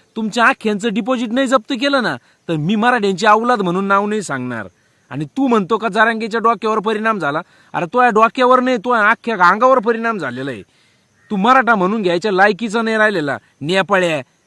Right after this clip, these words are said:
कोंबडी चोर, बाळासाहेबांच्या हात ठेवला तो या डोक्यावर म्हणून तू वाचलेला आहे. आणि तू जरांगे पाटलांच्या आंदोलनाला नाव ठेवतो का? अरे, तू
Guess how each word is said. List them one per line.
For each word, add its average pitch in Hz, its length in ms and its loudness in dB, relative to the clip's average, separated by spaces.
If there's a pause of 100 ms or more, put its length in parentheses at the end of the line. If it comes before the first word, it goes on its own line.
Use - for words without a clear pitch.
(260)
कोंबडी 202 320 -2
चोर, 175 360 2 (640)
बाळासाहेबांच्या 196 720 2
हात 160 160 4
ठेवला 160 380 -2
तो 214 120 -4
या 202 60 4
डोक्यावर 196 420 0
म्हणून 180 280 0
तू 208 160 -6
वाचलेला 190 500 2
आहे. 117 180 -6 (1400)
आणि 156 160 -4
तू 247 420 -2
जरांगे 233 260 2
पाटलांच्या 226 480 0
आंदोलनाला 202 460 0
नाव 202 180 4
ठेवतो 143 240 -6
का? 170 120 -6 (640)
अरे, 143 100 -8
तू 180 120 -6